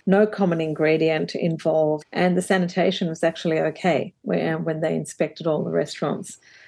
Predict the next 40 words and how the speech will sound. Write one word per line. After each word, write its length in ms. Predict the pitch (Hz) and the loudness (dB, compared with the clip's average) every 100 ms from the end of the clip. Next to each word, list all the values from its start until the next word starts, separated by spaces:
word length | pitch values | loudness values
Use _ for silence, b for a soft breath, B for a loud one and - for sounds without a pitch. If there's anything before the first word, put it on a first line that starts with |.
| b b b b - | b b b b -14
So 580 | - 214 190 185 180 | 0 4 6 6 6
for 140 | 180 185 | 4 2
them 160 | 185 | 2
to 80 | 180 | 0
come 280 | - 180 202 | -2 2 2
up 200 | 202 - | 2 2
with 200 | 180 165 | 0 0
that 240 | 165 160 - | 0 0 -2
conclusion 960 | 185 165 - 240 269 220 180 170 165 180 - | -4 -4 0 4 4 4 2 0 -4 -6 2
flew 200 | 185 175 | 4 4
in 100 | 165 | 2
the 60 | |
face 400 | 165 - 165 170 | -2 0 0 0
of 120 | 160 156 | -6 -10
the 60 | |
facts. 560 | - 208 180 - - - - | 0 2 2 -2 -8 -8 -2
And 380 | 180 170 165 - | 0 2 0 0
then 240 | 175 175 170 | 2 2 2
there 140 | 165 | 0
was 140 | 160 | 0
this 140 | 165 - | -6 -4
politician, 800 | - 160 160 185 180 175 151 175 B B B B B - | 0 0 2 0 0 -2 -4 -8 B B B B B -2
Jim 240 | 185 175 | 0 2
Weaver, 380 | 170 180 175 160 | 4 4 4 0
who 140 | 156 160 | 0 -2
said, 260 | - 170 | 0 2
"I 120 | 165 | 2
think 240 | 165 151 - | 0 -4 -4
the 80 | 165 | 0
Rajneeshis 800 | 156 151 - 160 160 180 160 - | 0 0 -2 -4 -2 -2 -2 0
did 160 | 156 | 2
it." 160 | 147 - | 0 -2
And 180 | - 156 | -8 -8
he 240 | - 175 151 | -2 -2 0
was 380 | 151 143 - - | -2 -4 -4 -2
aggressively 520 | 175 170 170 160 156 | 0 0 -2 -4 -2
shouted 420 | 160 175 151 147 | 0 0 0 0
down 380 | 160 156 151 147 | 0 0 0 -2
and 160 | 139 143 | -4 -4
called 320 | 156 139 | 0 0